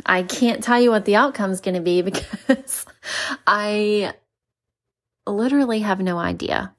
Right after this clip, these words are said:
Like, this is truly an experiment, and I'm really excited about it. I'm not gonna lie, I'm kinda nervous because social media has been a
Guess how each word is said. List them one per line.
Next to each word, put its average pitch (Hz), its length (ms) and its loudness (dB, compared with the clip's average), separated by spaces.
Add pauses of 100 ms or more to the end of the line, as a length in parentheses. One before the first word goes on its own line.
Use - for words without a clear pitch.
Like, 185 260 0
this 226 360 4
is 220 360 -2
truly 220 1040 2 (640)
an 190 120 2
experiment, 151 1000 -2 (140)
and 180 720 2 (100)
I'm 175 640 0
really 185 520 4
excited 185 720 -2
about 247 280 2
it. 294 260 0 (720)
I'm 220 60 -2
not 302 140 4
gonna 403 180 4
lie, 196 160 6
I'm - 180 0
kinda 214 260 0
nervous - 580 0
because 180 840 2 (2750)
social 277 400 2
media 233 360 4
has 196 140 0
been 190 160 0
a 185 140 -2